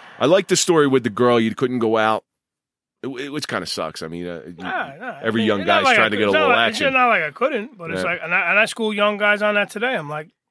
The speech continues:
Speaker 2: You gotta watch who you hang out with, man. You, you with a girl. Listen, if she's drinking, you know, all right, if she drinks casually, my first wife drank casually. I didn't care. It's not, it's not, but if the girl's partying, she's getting, like, these guys, you know, the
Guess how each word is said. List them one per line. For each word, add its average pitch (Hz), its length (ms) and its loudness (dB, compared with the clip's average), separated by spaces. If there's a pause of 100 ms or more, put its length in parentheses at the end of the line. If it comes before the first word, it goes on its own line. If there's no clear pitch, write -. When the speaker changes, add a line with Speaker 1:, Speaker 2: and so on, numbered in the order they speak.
(340)
Speaker 2:
You 175 100 -14
gotta 226 180 2
watch - 240 2
who 220 80 -2
you 190 100 -2
hang 185 280 -4
out 180 160 0
with, 131 140 -16
man. 151 280 -14
You, 160 220 -12
you 185 120 -10
with 196 160 0
a 180 60 -2
girl. 196 420 2
Listen, 214 440 -2 (160)
if 156 100 -10
she's 202 320 -2
drinking, 214 340 0 (140)
you 190 60 -4
know, 233 100 4
all 247 180 4
right, 220 140 4
if 214 80 -2
she 240 140 0
drinks 185 280 0
casually, 190 440 2
my 160 140 2
first 202 280 -2
wife 156 220 -2
drank 131 300 -4
casually. 151 580 0
I 113 100 -4
didn't 254 220 -4
care. 175 260 -6
It's 196 80 -6
not, 147 220 -6
it's 180 80 -14
not, 131 240 -10 (280)
but 180 120 -2
if 170 60 -2
the 226 80 -2
girl's 226 220 2
partying, 180 380 2
she's - 60 -8
getting, 175 220 -6
like, 214 160 0
these 233 140 -6
guys, 175 220 0
you 254 80 -2
know, 185 140 -2
the 151 80 -10